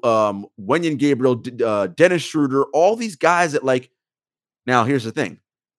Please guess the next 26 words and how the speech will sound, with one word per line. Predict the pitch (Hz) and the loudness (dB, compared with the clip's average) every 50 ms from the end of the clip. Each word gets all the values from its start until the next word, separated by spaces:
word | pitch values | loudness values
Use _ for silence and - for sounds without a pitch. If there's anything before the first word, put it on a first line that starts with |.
| _ _ | _ _
Darvin | 85 87 92 98 127 135 | -6 -6 -4 -4 -4 -4
Ham, | 165 226 262 208 165 151 160 180 190 _ _ _ _ _ _ _ _ _ _ _ | -4 -2 0 0 0 0 -2 -6 -12 _ _ _ _ _ _ _ _ _ _ _
my | 170 170 95 | -12 -10 -4
guy, | - 180 190 165 151 147 143 135 - | -2 0 2 2 0 0 -4 -8 -12
you | 190 160 | -14 -8
gotta | - 95 95 98 | -6 -6 -6 -4
be | 90 117 | -6 -8
smart | 113 - - 143 151 160 - - _ | -10 -8 -6 -6 -4 -4 -6 -8 _
here. | - 95 80 - - _ _ _ _ _ _ _ | -10 -10 -10 -10 -12 _ _ _ _ _ _ _
I | 95 101 | -8 -4
know | 104 135 | -2 -2
your | 156 156 156 147 | 0 0 0 0
natural | 123 117 123 135 131 - - 143 131 - | 0 0 -2 -4 -4 -6 -12 -14 -12 -8
inclination | - 139 131 - - 139 151 170 180 - - 113 | -6 -8 -6 -4 -4 -4 -2 -4 -4 -6 -8 -10
is | 110 - | -10 -10
to | - 117 | -10 -14
play | - _ _ 120 120 | -14 _ _ -4 -2
LeBron | 117 113 98 90 104 110 120 117 110 107 104 98 98 98 - _ _ _ _ _ _ _ | -2 -4 -4 -2 0 0 2 2 2 0 -2 -4 -6 -12 -14 _ _ _ _ _ _ _
and | 107 98 104 - | -6 -6 -4 -4
A | 107 107 110 | -4 -4 -2
D | - 151 147 127 117 113 - _ _ - | -2 -2 -2 -2 -2 -4 -10 _ _ -4
eight | 117 135 135 - - | -4 -4 -4 -2 -4
bajillion | 120 101 87 123 120 113 113 113 107 | -4 -2 0 0 0 0 0 -2 -2
minutes | 104 107 101 101 - - | -2 -2 -4 -4 -6 -8
a | |
game. | 147 139 127 90 - | -4 -4 -4 -4 -6